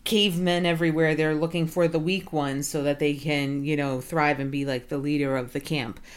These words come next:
But in this realm where you have a group of people that are genuinely just friends and, you know, m-, moving towards different goals in their life and supporting each other,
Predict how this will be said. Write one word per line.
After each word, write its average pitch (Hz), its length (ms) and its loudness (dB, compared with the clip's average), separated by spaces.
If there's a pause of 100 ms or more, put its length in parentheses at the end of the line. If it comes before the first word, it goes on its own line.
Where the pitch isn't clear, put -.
(200)
But 147 340 2 (240)
in 143 440 0
this 175 460 0
realm 143 580 -2
where 151 220 0
you 143 180 -4
have 147 200 -2
a 139 40 -10
group 151 200 -6
of 143 80 -6
people 160 420 -4
that 135 300 -4
are 147 200 -2
genuinely 143 880 -4 (520)
just 170 420 2
friends 165 580 2
and, 143 440 -2
you 151 80 0
know, 135 380 -4
m-, 170 240 -8 (100)
moving 175 380 2
towards 165 440 2
different 165 380 0
goals 147 320 -2
in 151 80 0
their 151 160 0
life 143 320 2
and 147 120 -2
supporting 214 440 0
each 147 180 -2
other, 135 260 0